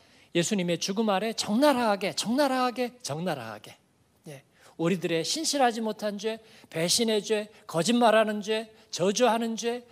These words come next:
탐욕죄, 음란죄, 그리고 시기와 정죄와 모든 그 악한 죄들이, 예, 사랑을 빙자한 증오와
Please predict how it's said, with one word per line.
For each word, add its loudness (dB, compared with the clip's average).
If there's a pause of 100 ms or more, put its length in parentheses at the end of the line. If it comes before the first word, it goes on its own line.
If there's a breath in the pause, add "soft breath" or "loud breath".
(120 soft breath)
탐욕죄, 0
음란죄, 0 (640 soft breath)
그리고 2
시기와 2
정죄와 2 (520 soft breath)
모든 -2
그 2
악한 -2 (400)
죄들이, -10 (460)
예, -20 (440 soft breath)
사랑을 4
빙자한 2
증오와 -2